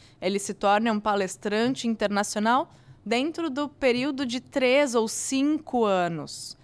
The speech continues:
Então, essa meta, ela tem que ser alcançável. É, se você realmente tá nessa relação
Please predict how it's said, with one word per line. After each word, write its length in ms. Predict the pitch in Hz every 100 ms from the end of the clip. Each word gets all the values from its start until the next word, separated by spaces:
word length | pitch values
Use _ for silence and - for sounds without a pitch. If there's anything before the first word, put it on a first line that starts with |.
| - - - -
Então, 220 | 233 311
essa 260 | 330 - 277
meta, 500 | 220 208 240 - 208
ela 220 | 196 202
tem 300 | - 226 277
que 80 | -
ser 160 | -
alcançável. 1000 | 233 202 - 196 190 - 180 143 135 - 170 - - - - -
É, 400 | 196 196 196 190
se 200 | 196 254
você 260 | 240 240 269
realmente 560 | 254 269 254 247 254
tá 220 | - 226
nessa 320 | 240 247 - 226
relação 800 | 214 208 196 - 220 208 190